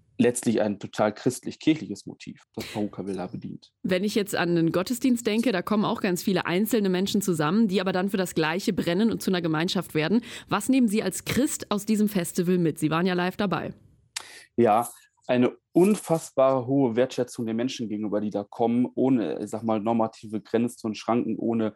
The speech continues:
Speaker 1: äh, Vorurteile. Ähm, das hat mich wirklich nachhaltig beeindruckt. Und mit der Frage, kann ich, kann ich das als Christ so oder habe ich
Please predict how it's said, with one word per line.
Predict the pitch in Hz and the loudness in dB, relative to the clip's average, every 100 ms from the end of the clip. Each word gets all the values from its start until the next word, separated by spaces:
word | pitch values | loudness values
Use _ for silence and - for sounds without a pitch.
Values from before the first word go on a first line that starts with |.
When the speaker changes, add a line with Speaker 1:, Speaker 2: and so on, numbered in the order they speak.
| _ _ - | _ _ 0
Speaker 1:
äh, | 104 | 0
Vorurteile. | - - 123 117 117 - 113 113 113 110 _ _ _ - | -2 0 2 4 2 2 2 4 2 0 _ _ _ -6
Ähm, | 98 98 - | -6 -6 -2
das | 123 139 135 | -2 0 -2
hat | 127 | -2
mich | 120 110 113 | -2 -4 -4
wirklich | 120 110 107 | -6 -6 -2
nachhaltig | 107 117 110 107 - | 0 0 -2 -4 -4
beeindruckt. | - 117 120 - | 0 0 -2 -2
Und | 110 | -6
mit | 101 | -2
der | 107 | -4
Frage, | - 104 110 107 - _ - | -2 0 0 -4 -12 _ -6
kann | 110 123 | -4 -2
ich, | 123 - | -6 -8
kann | - 120 | -4 -2
ich | |
das | 123 110 | -2 -4
als | 104 - - | -6 -6 -6
Christ | 135 - - | -6 -6 0
so | 127 | 2
oder | 113 110 | 2 2
habe | 110 | 0
ich | 120 | -2